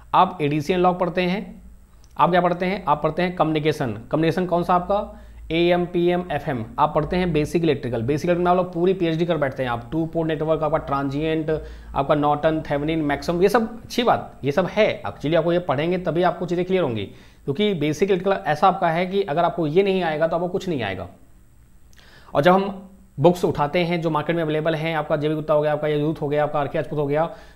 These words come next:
तो वहाँ पे इससे क्वेश्चन मिलते हैं, हमसे नहीं बनते हैं, तो हमको तकलीफ होती है। भले ही इससे एग्जाम में क्वेश्चन नहीं आते हैं, अगर देखा जाए तो आजकल ट्रेंड ये चल रहा है कि इससे क्वेश्चन बहुत लेस आते हैं, रेजिस्टेंस पे पूछा जाता है। जो आप पढ़ रहे हैं उससे हट के क्वेश्चन यहाँ मिलते हैं आपको, बेसिक इलेक्ट्रिकल के, बहुत बेसिक बेसिक।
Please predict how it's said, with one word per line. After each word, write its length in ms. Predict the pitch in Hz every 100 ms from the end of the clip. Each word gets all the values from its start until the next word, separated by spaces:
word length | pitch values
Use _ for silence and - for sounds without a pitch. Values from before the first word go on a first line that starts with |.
| -
तो 60 | 147
वहाँ 200 | 151 175
पे 60 | 175
इससे 160 | 180
क्वेश्चन 240 | - - 175
मिलते 260 | 156 160
हैं, 240 | 160 175 -
हमसे 320 | 147 151 180
नहीं 200 | 170 185
बनते 240 | 165 147
हैं, 160 | 151 160
तो 80 | 165
हमको 120 | 175
तकलीफ 320 | 180 196 156
होती 220 | 127 113
है। 160 | 98 - - - -
भले 200 | 131 156
ही 140 | 208 220
इससे 220 | 220 214
एग्जाम 240 | 190 190
में 80 | 202
क्वेश्चन 260 | 190 214 208
नहीं 180 | 226
आते 220 | 202 120 101
हैं, 160 | 92 - - - - -
अगर 140 | 127
देखा 200 | 143 143
जाए 160 | 185 165
तो 220 | 170 202
आजकल 300 | 190 143 180
ट्रेंड 160 | 170 180
ये 80 | 185
चल 120 | 175
रहा 140 | 156
है 100 | 165
कि 100 | 185
इससे 260 | 185 - 180
क्वेश्चन 280 | 180 196 185
बहुत 200 | 190 196
लेस 200 | 208 196
आते 200 | 131 104
हैं, 200 | 95 - - - - -
रेजिस्टेंस 420 | 156 180 185 226 220
पे 80 |
पूछा 240 | 196 190 175
जाता 220 | 143 131
है। 280 | 117 120 127
जो 160 | 202
आप 320 | 233 185 202 -
पढ़ 100 | 208
रहे 200 | 208 180
हैं 200 | 170 208
उससे 280 | 180 - 214
हट 120 | 196
के 60 | 208
क्वेश्चन 200 | 190 196
यहाँ 100 | 180
मिलते 220 | 135 139
हैं 60 |
आपको, 160 | 117 147
बेसिक 240 | 156 156
इलेक्ट्रिकल 240 | 151 147 147
के, 40 |
बहुत 160 | 156 175
बेसिक 340 | 165 160 180
बेसिक। 300 | 143 117 110